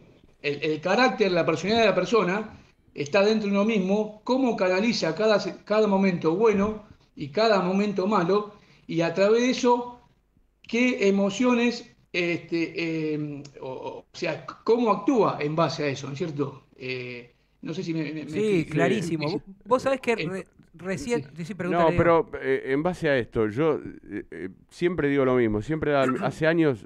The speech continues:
Speaker 3: eh, en una charla, había un
Speaker 1: Sí.
Speaker 3: entrenador, en una charla así media informal,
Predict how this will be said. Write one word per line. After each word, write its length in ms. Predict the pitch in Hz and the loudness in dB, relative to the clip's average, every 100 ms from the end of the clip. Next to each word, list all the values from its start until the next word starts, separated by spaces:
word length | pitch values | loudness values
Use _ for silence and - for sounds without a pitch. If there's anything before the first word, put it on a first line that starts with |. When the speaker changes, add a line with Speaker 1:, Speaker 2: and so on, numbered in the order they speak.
| - 95 | -14 -6
Speaker 3:
eh, 220 | 95 - | -4 -4
en 200 | 95 104 | -6 -4
una 220 | 123 113 | -2 -2
charla, 540 | - 123 101 98 117 - _ _ _ - | 0 0 2 0 -2 -4 _ _ _ -4
había 380 | 92 101 101 | 0 2 2
un 140 | 98 98 | 2 0
Speaker 1:
Sí. 60 | |
Speaker 3:
entrenador, 800 | 95 90 90 92 98 117 113 104 | -2 -4 -4 -2 2 2 4 2
en 60 | 95 | -2
una 180 | 113 107 | -4 -6
charla 280 | 117 98 90 | -4 -4 -4
así 180 | - | -4
media 200 | 98 95 | -2 0
informal, 480 | 90 98 95 101 90 | -2 -4 -6 -6 -8